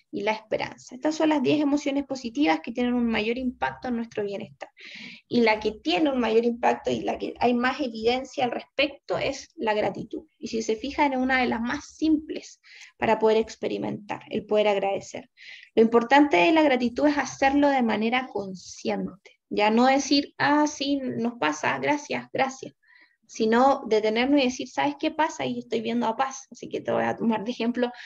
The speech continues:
¿Sabes qué, Paz? Gracias. Gracias porque hoy día tomaste el tiempo y estás conectada en esta sesión. Soy consciente cómo estoy agradeciendo". Y a Paz le genero también una emoción positiva.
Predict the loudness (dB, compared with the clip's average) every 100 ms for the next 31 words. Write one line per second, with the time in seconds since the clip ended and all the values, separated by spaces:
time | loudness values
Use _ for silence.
0 | -14 -2 0 0 0 0 0 -4 -4 -4
1 | -4 -14 -20 -14 -4 0 0 0 -6 -2
2 | 0 2 2 4 2 2 0 0 0 -2
3 | -4 -4 -4 -4 -2 -2 -2 -8 -4 -4
4 | -4 -2 -2 -2 -6 -12 _ -20 -20 -20
5 | _ -20 -20 -10 -8 0 0 0 -2 -4
6 | 0 0 2 0 -2 0 0 -2 -4 -10
7 | -8 -2 -2 2 2 0 -4 _ _ _
8 | -6 -2 0 2 2 2 0 0 2 2
9 | 0 -2 -6 -8 -10 -12 -16 -18